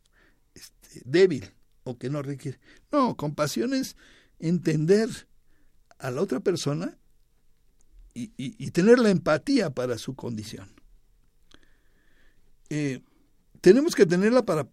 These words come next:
cuidar a nuestros pacientes, procurar su bienestar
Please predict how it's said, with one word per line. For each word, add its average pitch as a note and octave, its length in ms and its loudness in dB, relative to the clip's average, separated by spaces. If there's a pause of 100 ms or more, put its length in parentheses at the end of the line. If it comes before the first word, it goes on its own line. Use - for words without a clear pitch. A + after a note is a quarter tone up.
(140)
cuidar E3 360 -2
a G3+ 60 -2
nuestros B2+ 340 -8
pacientes, C3 840 -8
procurar D3+ 400 0
su E3 120 0
bienestar C3+ 560 -2